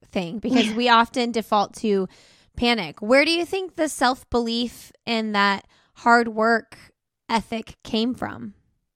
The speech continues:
Speaker 2: That's a good question. I mean, my parents have always really encouraged me to just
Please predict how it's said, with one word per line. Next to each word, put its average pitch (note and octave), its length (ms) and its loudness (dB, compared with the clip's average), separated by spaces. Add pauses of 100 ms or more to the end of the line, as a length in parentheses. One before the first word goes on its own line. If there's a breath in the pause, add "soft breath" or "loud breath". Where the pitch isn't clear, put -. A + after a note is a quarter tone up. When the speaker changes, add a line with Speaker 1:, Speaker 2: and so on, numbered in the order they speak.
(120)
Speaker 2:
That's D4+ 200 -2
a A4+ 40 4
good G4+ 200 4
question. F3+ 640 0 (100)
I A3 120 6
mean, A#3+ 420 4 (340 soft breath)
my C4+ 140 8
parents G4+ 360 2
have C#4+ 140 -4
always A3+ 380 4
really G3+ 280 2
encouraged F#3+ 460 -2
me G3+ 240 -2
to G3+ 140 0
just F3+ 320 -4